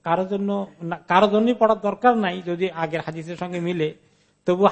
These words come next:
হামজার ব্যাপারে ওনার মনের একটু স্পেশাল আবেগ ছিল, এটা ব্যাখ্যা হতে পারে। এই ব্যাপারটা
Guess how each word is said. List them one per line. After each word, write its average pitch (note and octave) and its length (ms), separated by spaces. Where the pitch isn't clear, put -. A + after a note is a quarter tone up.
হামজার F#3 280
ব্যাপারে D#3+ 260
ওনার D#3+ 240
মনের D3+ 280
একটু D3+ 240
স্পেশাল D#3+ 360
আবেগ C#3+ 380
ছিল, C3+ 260
এটা D#3 280
ব্যাখ্যা C#3 340
হতে C3 220
পারে। - 200
এই F#3+ 140
ব্যাপারটা A3 680